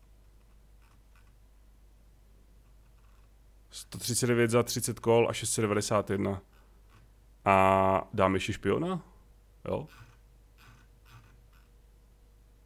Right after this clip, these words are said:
Jo, aha, on mi ho zajal. A v-, v-, to tady funguje, oh, dá se to, proč si tohle to nedá takhle jako vzít a už roztáhnout? No, škoda.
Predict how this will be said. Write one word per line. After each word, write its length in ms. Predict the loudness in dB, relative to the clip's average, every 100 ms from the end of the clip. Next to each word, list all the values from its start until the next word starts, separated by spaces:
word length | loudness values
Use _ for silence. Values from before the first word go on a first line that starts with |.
| _ _ _ _ -20 _ _ -20 -16 -12 4
Jo, 300 | 8 10 10
aha, 320 | 8 6 4
on 240 | 4 2 0
mi 180 | 2
ho 100 | 2
zajal. 560 | 0 2 2 2 0 -6 -16 _ _ _
A 100 | 2
v-, 80 | 2
v-, 280 | 2 0 -4 -6 -16 -18 -2
to 120 | 0
tady 220 | 4 4 4
funguje, 360 | 2 2 2 2 -12 -2
oh, 840 | 0 0 -2 -2 -4 -4 -4 -4
dá 140 | -4 -4
se 120 | -4
to, 80 | -8 -10 -20 -20 -20 -8
proč 140 | -4
si 100 | 2
tohle 220 | 6 6
to 180 | 4 4
nedá 200 | 6 6
takhle 200 | 6 2
jako 240 | 2 0 -2
vzít 500 | -6 -4 -2 -4 -6 2
a 260 | 2 2 -8 -10
už 600 | -8 -6 -4 -4 -6 -8
roztáhnout? 560 | -10 -6 -4 -4 -6 -8 -12
No, 140 | -14
škoda. 240 | -14 -18